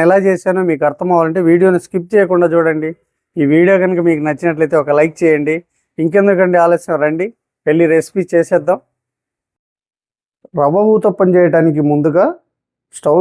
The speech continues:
మీద ఒక పాన్ పెట్టుకొని ఒక కప్పు సుజీ రవ్వ, ఇది గ్రామ్స్లో అయితే కనుక ఫోర్ హండ్రెడ్ గ్రామ్స్ ఉంటుందండి. ఇప్పుడు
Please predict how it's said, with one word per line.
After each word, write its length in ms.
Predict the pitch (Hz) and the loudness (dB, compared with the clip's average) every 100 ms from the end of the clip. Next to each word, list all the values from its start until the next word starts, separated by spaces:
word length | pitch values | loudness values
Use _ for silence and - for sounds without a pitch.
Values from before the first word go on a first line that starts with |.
| 202 | 2
మీద 140 | 202 160 | 2 2
ఒక 100 | 135 - | 0 -2
పాన్ 180 | 156 175 | 0 2
పెట్టుకొని 400 | 165 131 147 190 262 | 0 0 -2 0 0
ఒక 120 | 143 143 | -2 -2
కప్పు 240 | - 151 214 - | -4 -4 -4 -4
సుజీ 240 | 147 175 147 | 0 2 2
రవ్వ, 180 | 123 123 - _ _ _ _ _ _ _ _ _ _ _ _ _ _ _ _ _ _ _ _ _ _ _ _ _ _ _ _ _ _ _ _ _ _ _ _ _ _ 147 | 0 -6 -14 _ _ _ _ _ _ _ _ _ _ _ _ _ _ _ _ _ _ _ _ _ _ _ _ _ _ _ _ _ _ _ _ _ _ _ _ _ _ 0
ఇది 100 | 156 143 | 0 2
గ్రామ్స్లో 420 | 151 175 196 185 170 | 0 0 0 2 2
అయితే 160 | 165 156 | 2 0
కనుక 220 | 151 196 196 | 0 -4 0
ఫోర్ 220 | 156 160 | 0 2
హండ్రెడ్ 260 | 160 151 143 | 2 0 0
గ్రామ్స్ 300 | 147 165 170 143 | 0 -2 -2 -4
ఉంటుందండి. 420 | 131 127 127 180 349 _ _ _ _ _ _ _ _ _ _ _ _ _ _ - - _ _ _ _ 156 | -2 -2 -2 -4 -4 _ _ _ _ _ _ _ _ _ _ _ _ _ _ -20 -20 _ _ _ _ -6
ఇప్పుడు 280 | 147 254 | -2 0